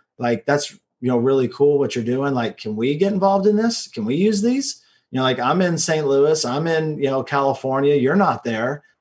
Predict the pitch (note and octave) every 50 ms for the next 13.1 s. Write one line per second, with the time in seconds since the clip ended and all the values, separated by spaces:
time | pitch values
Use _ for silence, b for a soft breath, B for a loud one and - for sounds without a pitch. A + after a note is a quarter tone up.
0 | b _ _ - D3 D#3 E3 F3+ G#3 A3 F3+ C3 A#2 G#2+ - G2 - - - -
1 | - - A2+ - D3 C3+ C#3 - - D#3 D#3 D#3 D#3 D3+ D3+ D3+ C3+ - B2+ A2+
2 | - A#2+ A2 - C#3 C3+ C3 B2+ B2 - - C3+ B2 B2 A#2 A2+ A#2+ A#2+ A#2+ A#2+
3 | A#2+ A#2 - b b b b b b b - B2 B2 B2 A#2+ A#2+ A#2 A2 G#2+ G#2
4 | - B2 A#2+ - - C#3 - C#3+ C3 B2+ B2+ B2 A#2 G#2+ A2 A#2+ C3 C3 B2+ A#2+
5 | B2+ B2+ A#2+ A2+ A2 G2 G2 - - _ _ - A#2 A#2 A2 G#2 A2+ A2+ G#2+ G#2
6 | G2+ A#2 A#2 B2+ C3 C3 C3 - - C3 B2 A#2 A2+ A2+ B2 A#2+ A#2 - - A#2+
7 | A2 A2 G2+ - - - D3+ E3 D#3+ - A2+ G#2 A2+ - _ b b b b b
8 | b b A#2 C3+ C3 B2+ B2+ B2 B2 A2+ B2 C3 C3+ B2+ - D3 B2+ B2 B2 A#2+
9 | A#2 - A#2 G#2+ G2+ G#2 B2+ C3 C3 B2+ - A#2+ A2+ A#2 - B2 A#2+ A#2 A2 A#2
10 | A#2 A2+ - - - A#2 A2+ A2+ - - - G2 - - C#3+ C#3 F#3+ C3+ B2 C#3
11 | C#3 C3+ C3+ C3 - _ - A#2 A#2+ A#2+ A#2 A#2 A#2 A#2 A2 - _ _ - -
12 | E3 D#3 - - - D3+ C#3+ C3+ A#2+ C3 B2+ B2+ A#2 A#2+ C3 A#2+ G#2 C3 B2 B2
13 | - -